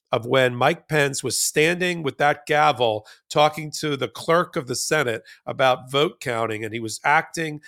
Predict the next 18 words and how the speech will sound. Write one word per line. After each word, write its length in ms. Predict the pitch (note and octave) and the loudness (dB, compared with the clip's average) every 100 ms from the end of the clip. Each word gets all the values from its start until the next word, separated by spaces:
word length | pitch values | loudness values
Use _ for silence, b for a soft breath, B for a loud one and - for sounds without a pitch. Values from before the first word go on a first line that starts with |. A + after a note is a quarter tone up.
| B | B
under 260 | - B2+ B2+ | -6 -2 -2
the 160 | A#2+ C3+ | -2 0
imprimatur 920 | E3+ E3+ E3+ D3+ C#3+ C#3+ C3 C3 D3 b b _ | -2 0 -2 2 2 4 2 0 -2 b b _
of 140 | A#2+ A2+ | -4 -2
the 80 | |
ceremonial 840 | A2 - D#3+ E3+ E3 D3+ D3+ D3 C#3+ | -2 2 4 4 2 2 2 2 0
role 520 | B2 C3 B2+ B2 C3 | 2 4 4 4 2
as 160 | A2 G#2+ | -2 -6
a 40 | |
member 380 | A#2 D3 E3+ E3 | -2 -2 0 0
of 100 | D3+ | 0
the 80 | D3+ | -2
Senate 440 | - B2+ A#2+ A#2+ | -2 -2 -2 -2
or 100 | A2 | -2
as 160 | G#2+ A2 | -6 -8
the 80 | |
Senate 400 | G#2 - C#3+ C#3+ - B B _ | -6 -2 0 -2 -4 B B _
president, 460 | F3+ E3 A#2+ A2 | 0 2 0 -2